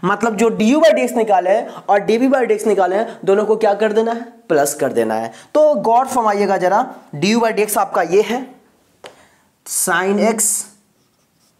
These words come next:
का power cos x, फिर cot x into cos x, cot x into cos x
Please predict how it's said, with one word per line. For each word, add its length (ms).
का 120
power 640
cos 320
x, 200
फिर 260
cot 180
x 160
into 220
cos 300
x, 160
cot 260
x 160
into 320
cos 280
x 160